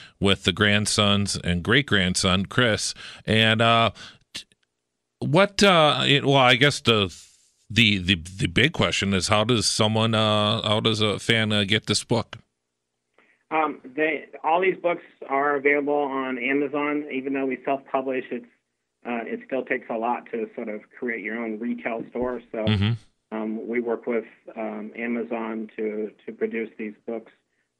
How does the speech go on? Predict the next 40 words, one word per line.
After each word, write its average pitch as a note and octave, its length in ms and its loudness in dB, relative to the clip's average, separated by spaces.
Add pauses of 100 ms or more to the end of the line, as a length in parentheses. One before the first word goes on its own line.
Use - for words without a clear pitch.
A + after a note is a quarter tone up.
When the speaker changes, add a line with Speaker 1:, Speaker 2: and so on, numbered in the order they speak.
Speaker 2:
Um, G#2+ 480 -8
and A2+ 260 -8
so G#2+ 240 -4
you G#2+ 200 -14
can A2 120 -10
just G#2 160 -12
go A2 240 -4 (120)
search A#2+ 240 -6 (540)
either A2 220 -4
by G#2+ 200 0
the G#2+ 80 -6
title A#2 320 -4
Harry A#2+ 180 0
McQuinn D3+ 640 -2
or A#2 500 -2 (260)
by A#2 180 -4
me A2+ 220 -4
as G#2+ 180 -6
an A2 100 -8
author. G#2 340 -12 (600)
Speaker 1:
All C#3+ 100 4
right. E3+ 240 6
Well, A#2+ 140 6
thank D#3+ 280 4
you E3+ 60 4
so E3+ 160 4
much, F3+ 260 2
Brad. B2+ 220 6
We A#2+ 80 2
appreciate C#3 440 2
you A2+ 80 -4
coming C3+ 300 4
on B2+ 180 4
the A#2 60 0
show, D#3 400 4 (380)
and, C3 400 6
um, B2+ 640 4
we B2 380 2
look A#2 300 2
f-, - 140 -8